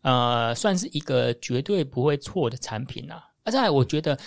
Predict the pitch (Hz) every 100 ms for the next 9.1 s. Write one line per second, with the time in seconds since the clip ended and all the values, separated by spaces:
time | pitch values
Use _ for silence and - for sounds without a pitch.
0 | - - 127 131 135 220 180 135 - 120
1 | 120 110 117 143 139 143 - 139 120 110
2 | 117 127 120 139 - 147 147 147 - 165
3 | 156 147 156 139 - 117 110 - 110 107
4 | 165 117 107 107 - - 226 196 127 -
5 | 139 131 - 120 160 151 147 107 120 131
6 | 135 131 - - 226 156 151 180 139 123
7 | 117 156 139 - 139 131 - 139 131 156
8 | 127 120 - - - 110 - 143 127 110